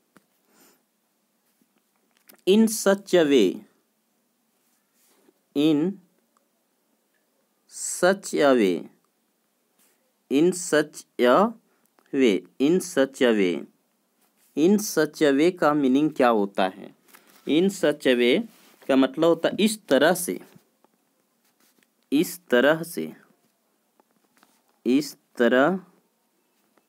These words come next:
से, या हम लोग कह सकते हैं ऐसे, इस तरह से या तो ऐसे। इसको भी हम लोग सेंटेंस में प्रयोग करके देखते हैं। For example,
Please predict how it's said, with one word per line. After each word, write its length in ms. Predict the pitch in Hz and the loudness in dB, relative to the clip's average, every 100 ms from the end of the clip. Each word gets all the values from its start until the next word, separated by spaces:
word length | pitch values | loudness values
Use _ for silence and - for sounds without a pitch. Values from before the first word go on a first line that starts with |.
| _ _ _ _ _ - | _ _ _ _ _ -20
से, 500 | - - 127 123 185 202 _ _ _ _ _ _ _ _ _ - | -12 -2 0 2 -2 -8 _ _ _ _ _ _ _ _ _ -2
या 180 | 127 165 | 0 0
हम 260 | 165 131 | -2 -2
लोग 180 | 123 127 | -2 0
कह 100 | 123 | -4
सकते 440 | 120 147 - 156 | -2 -6 -2 -2
हैं 420 | 160 123 151 214 - _ _ _ _ _ _ _ _ | 0 -2 -4 -6 -16 _ _ _ _ _ _ _ _
ऐसे, 480 | 135 123 127 117 90 - _ _ _ _ _ _ _ _ _ _ _ _ _ _ _ _ - | 0 0 0 -4 -4 -10 _ _ _ _ _ _ _ _ _ _ _ _ _ _ _ _ -2
इस 280 | 139 - - | -2 -2 -2
तरह 260 | 123 120 | 2 2
से 280 | 120 151 143 | 0 -2 0
या 160 | 117 110 | 0 0
तो 380 | 110 170 285 _ - | 0 -2 -2 _ -4
ऐसे। 440 | 113 104 - 87 - - _ _ _ _ _ - | -2 -2 -4 -12 -12 -20 _ _ _ _ _ -4
इसको 280 | 139 143 185 | -2 -2 -2
भी 100 | 185 | 0
हम 80 | |
लोग 80 | 165 | -2
सेंटेंस 500 | 165 135 135 156 165 | -2 -2 0 -2 -2
में 100 | 160 | -6
प्रयोग 220 | 143 135 135 | -2 -2 -2
करके 200 | 127 123 | -2 -2
देखते 280 | 120 127 | -2 -2
हैं। 100 | 131 | -4
For 100 | - | -4
example, 580 | 120 127 139 151 127 190 | -2 0 0 -2 -4 -4